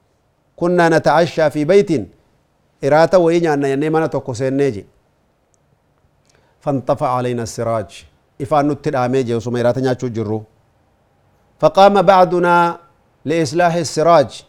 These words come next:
Shaamaa nurraa dhaamte kaan moora kaan qajeelchuuf gariin keenya ol ka'ee tottolchine jedhe. Waqtii xiqqoo nurraa fudhattee yoo nu shaamaa qajeelchine waan kana jennee ifaa ibsine deebinu, bisaan imimmaantu asirra gajjiguu jira jedhe isa dukkana kana keessa. Yoo an akkana fuula laalu,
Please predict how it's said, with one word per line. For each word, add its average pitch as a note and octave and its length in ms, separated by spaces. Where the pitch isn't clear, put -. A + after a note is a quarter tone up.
Shaamaa F#3 380
nurraa F#3 280
dhaamte F#3 340
kaan F#3 220
moora G3 300
kaan F#3+ 200
qajeelchuuf F#3 580
gariin E3 260
keenya D3+ 260
ol C#3+ 120
ka'ee D#3+ 280
tottolchine D#3+ 600
jedhe. A2+ 160
Waqtii E3+ 300
xiqqoo G#3 320
nurraa F#3 300
fudhattee G3+ 560
yoo F3 140
nu F#3+ 100
shaamaa F3+ 320
qajeelchine E3 560
waan G3 200
kana F3+ 140
jennee E3+ 260
ifaa G3+ 220
ibsine E3 400
deebinu, D#3+ 440
bisaan E3+ 280
imimmaantu D3 460
asirra C#3+ 240
gajjiguu C3+ 380
jira B2+ 200
jedhe A#2 180
isa A#2+ 140
dukkana C#3 300
kana A#2+ 140
keessa. A#2 280
Yoo F#3+ 100
an F#3+ 80
akkana G3 260
fuula G#3 260
laalu, F3 380